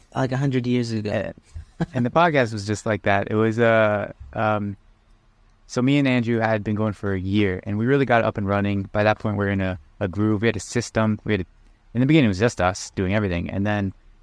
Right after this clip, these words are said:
Speaker 2: we had a system of people helping to the point where we could just hit record, upload it, and then it would get published without us needing to really do much more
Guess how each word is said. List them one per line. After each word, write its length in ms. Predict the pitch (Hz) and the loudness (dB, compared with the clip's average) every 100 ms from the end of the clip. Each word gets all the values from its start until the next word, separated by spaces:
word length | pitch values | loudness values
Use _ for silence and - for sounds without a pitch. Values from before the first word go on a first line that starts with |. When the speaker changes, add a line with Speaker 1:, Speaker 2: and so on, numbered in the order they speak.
| - | -2
Speaker 2:
we 80 | 107 | 0
had 120 | 101 | 0
a 40 | |
system 440 | 95 120 113 117 107 | -2 -4 -2 0 0
of 140 | 82 | -2
people 280 | - 110 95 | -4 -2 -2
helping 500 | 90 95 - 101 98 - _ _ _ - - _ _ - | -2 -2 -2 -2 -4 -8 _ _ _ -20 -20 _ _ -10
to 100 | - | -6
the 60 | 104 | -4
point 240 | - 113 | 0 0
where 240 | 107 101 101 - _ | 0 0 -4 -8 _
we 80 | 113 | -4
could 140 | - | -2
just 160 | 107 - | -4 -4
hit 120 | 113 | -6
record, 480 | 98 - 107 110 107 - - | -4 -2 0 2 -2 -6 -8
upload 340 | 110 110 101 | -4 -2 0
it, 180 | 104 - _ | 0 -4 _
and 160 | - 101 | -6 -4
then 320 | 101 98 95 - | -2 -2 -2 -2
it 60 | |
would 80 | 107 | -2
get 120 | 107 | -2
published 460 | - 101 92 90 - _ _ _ | -2 -2 -2 -6 -12 _ _ _
without 320 | - 104 104 | -2 0 0
us 320 | 98 95 - - _ _ _ - | 0 -4 -10 -18 _ _ _ -4
needing 320 | 107 104 98 | 0 2 2
to 80 | 98 | 0
really 440 | 98 95 95 92 - _ _ - | 0 0 -2 -4 -10 _ _ -4
do 120 | 107 | 0
much 200 | 98 - | 0 -2
more 240 | 95 95 | -4 -4